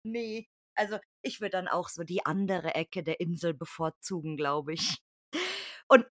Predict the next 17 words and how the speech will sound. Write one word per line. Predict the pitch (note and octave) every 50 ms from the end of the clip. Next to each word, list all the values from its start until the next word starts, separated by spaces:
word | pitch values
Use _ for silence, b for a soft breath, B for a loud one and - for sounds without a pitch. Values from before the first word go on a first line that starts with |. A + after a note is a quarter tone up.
| _
wo | A3+ B3 D4+ A#3+
wir | D4+ D4+
jetzt | C#4+ C4+ B3+ -
schon | A#3+ B3 A#3
bei | A3+ A3
Ländern | A3 A3+ A#3 B3+ C4+ D4 D4+ D4 C#4
sind, | B3 D4+ D4+ D4+ C#4+
ich | - - A3+ - -
bin | - B3 C4
noch | C4 B3+
nicht | A#3 A#3+ A#3 - -
ganz | A3 G#3+ G#3+ G#3 -
auf | D#3+ F#3+ - -
'n | G#3 G3
Nenner | F#3 F3 E3+ E3 D#3 D3+
gekommen, | D3 D#3+ D#3 - - E3+ D#3+ D#3+ D3
weil, | D#3 D#3 E3 G3 G#3+ B3 C#4